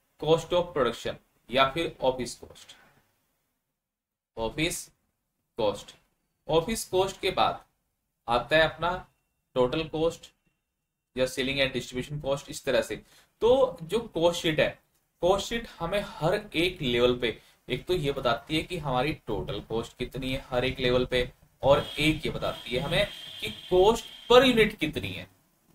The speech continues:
cost per unit कितनी है। जैसे इस level पे मेरे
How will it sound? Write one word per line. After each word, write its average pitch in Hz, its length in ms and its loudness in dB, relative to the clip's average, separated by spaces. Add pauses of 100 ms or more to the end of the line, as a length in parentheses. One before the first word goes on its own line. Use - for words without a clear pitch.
cost 123 400 2 (440)
per 123 160 6 (600)
unit 147 280 0
कितनी - 340 -12
है। - 180 -16 (640)
जैसे 127 280 6
इस 180 140 -6
level 156 180 2
पे 165 100 -2
मेरे 175 160 -2